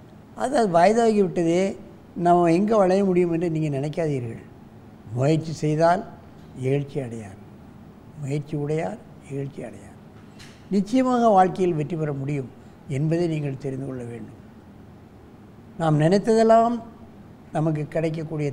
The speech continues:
தன்மையெல்லாம் இருக்கின்றது. இது ஒரு தவநிலை, பயிற்சி அல்ல. பணம் கிடைத்தால்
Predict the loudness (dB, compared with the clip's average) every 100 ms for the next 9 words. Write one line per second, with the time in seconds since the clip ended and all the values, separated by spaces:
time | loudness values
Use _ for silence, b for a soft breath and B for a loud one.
0 | -6 -6 -2 -2 -2 -2 -4 -6 -8 -8
1 | -10 -12 -18 B B B 6 8 8 8
2 | 6 6 6 4 0 -2 -6 -18 -20 -20
3 | -16 -4 0 0 -2 -4 -4 -4 -6 -8
4 | -12 -18 -20 -20 -20 -20 -20 -20 -20 -20
5 | -20 -14 -6 -2 -2 0 0 2 4 4